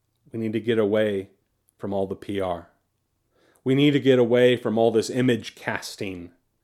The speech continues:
that we do. And instead, we must own up to the image of the one whose likeness we've been created in.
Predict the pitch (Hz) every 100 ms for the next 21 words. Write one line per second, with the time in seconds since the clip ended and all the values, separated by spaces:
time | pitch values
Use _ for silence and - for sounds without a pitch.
0 | _ _ _ _ _ _ 110 110 101 98
1 | 101 95 104 _ _ _ _ _ _ _
2 | _ _ _ - 131 131 - - - 139
3 | 135 135 131 123 127 123 - - _ _
4 | - 143 139 135 131 - - 123 110 127
5 | 135 123 113 - _ _ - 113 120 110
6 | 123 127 127 113 120 107 107 113 117 120
7 | - 110 113 101 107 95 - 107 107 117
8 | 123 123